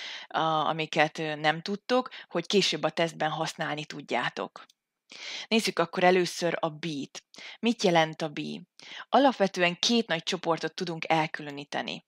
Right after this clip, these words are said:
Az egyik csoport a lenni. Ezt azért nagyon fontos, ö, érteni, mert, ö, azt tapasztalom, hogy, ö, a legnagyobb problémát azt jelenti, hogy magyarul sem vagyunk tisztában vele,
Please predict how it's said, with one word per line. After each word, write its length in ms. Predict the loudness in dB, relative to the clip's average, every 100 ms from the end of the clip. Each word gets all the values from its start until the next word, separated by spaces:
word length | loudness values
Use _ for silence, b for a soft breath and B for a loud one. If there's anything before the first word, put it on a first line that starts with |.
| B B B
Az 220 | 2 6
egyik 280 | 6 6 -2
csoport 680 | -2 -2 0 0 0 -2 -6
a 140 | 2
lenni. 680 | 6 6 6 2 -8 -10 -12 _ _ -20 B B B
Ezt 180 | 2 4
azért 280 | 8 6
nagyon 280 | 6 0 -2
fontos, 640 | -4 -6 -6 -4 -2 -2 -2
ö, 380 | -2 -2 -2 -2 -6 0
érteni, 680 | 4 4 4 0 2 -2 -4 B B
mert, 500 | 0 6 8 6 2
ö, 160 | -2 0 2
azt 200 | 0 0
tapasztalom, 720 | -2 -2 0 0 2 2 -2
hogy, 560 | -6 0 2 0 -6 _
ö, 560 | -8 -6 -4 -6 -8 -10 -12 b b
a 80 | 2
legnagyobb 340 | 4 6 4 2
problémát 500 | 2 4 4 4 2
azt 220 | -4 0
jelenti, 360 | 2 2 2
hogy 220 | -2 -2 2
magyarul 440 | 4 4 2 2
sem 280 | 0 0 0
vagyunk 340 | -2 -4 -6
tisztában 760 | -4 -4 0 2 2 2 -2 0
vele, 360 | 2 6 4